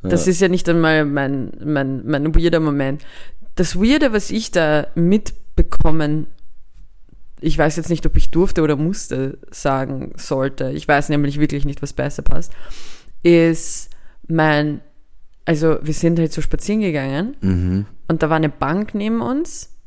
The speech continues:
Speaker 1: also so eine Sitzbank.
Speaker 2: Ja.
Speaker 1: Und da ist ein alter Dude gesessen und der hatte kein T-Shirt an,
Speaker 2: Okay.
Speaker 1: hatte seine Sonnenbrille auf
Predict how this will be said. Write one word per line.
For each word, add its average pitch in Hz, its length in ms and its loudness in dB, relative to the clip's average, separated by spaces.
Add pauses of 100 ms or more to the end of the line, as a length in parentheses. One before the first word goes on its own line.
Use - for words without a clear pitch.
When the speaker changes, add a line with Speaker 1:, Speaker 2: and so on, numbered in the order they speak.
(320)
Speaker 1:
also 156 220 -2
so 151 160 0
eine 143 120 -2
Sitzbank. 196 760 -4
Speaker 2:
Ja. 107 260 -8 (680)
Speaker 1:
Und 175 200 0
da 175 60 2
ist 180 260 -2
ein 202 380 -4 (320)
alter 170 320 -2
Dude 196 320 -6
gesessen 160 840 -4 (1120)
und 175 440 0
der 180 120 2
hatte 202 200 -2
kein 202 240 0
T-Shirt 226 420 4
an, 156 360 0 (580)
Speaker 2:
Okay. 98 400 -4 (580)
Speaker 1:
hatte 190 260 -2
seine 208 240 0
Sonnenbrille 190 640 2
auf 147 320 0